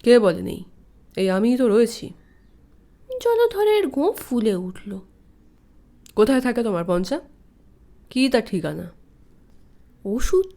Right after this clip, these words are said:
Speaker 2: তবে ধরেছে। পরম পুলকে রসময়ে বললেন,
Speaker 1: যাবে তার কাছে? তাহলে এক্ষুনি যাও ভাই। আহা, তার বড় কষ্ট। আফগানি ধামা শুনতে না পেয়ে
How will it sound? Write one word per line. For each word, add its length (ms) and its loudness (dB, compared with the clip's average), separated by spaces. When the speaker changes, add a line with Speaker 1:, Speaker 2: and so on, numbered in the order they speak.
Speaker 2:
তবে 320 0
ধরেছে। 760 4
পরম 500 6
পুলকে 460 0
রসময়ে 560 0
বললেন, 460 -4
Speaker 1:
যাবে 340 -2
তার 220 2
কাছে? 360 -2
তাহলে 220 2
এক্ষুনি 440 0
যাও 240 -2
ভাই। 220 2
আহা, 380 -6
তার 100 4
বড় 340 2
কষ্ট। 560 2
আফগানি 520 -2
ধামা 300 -4
শুনতে 440 -4
না 180 -2
পেয়ে 300 4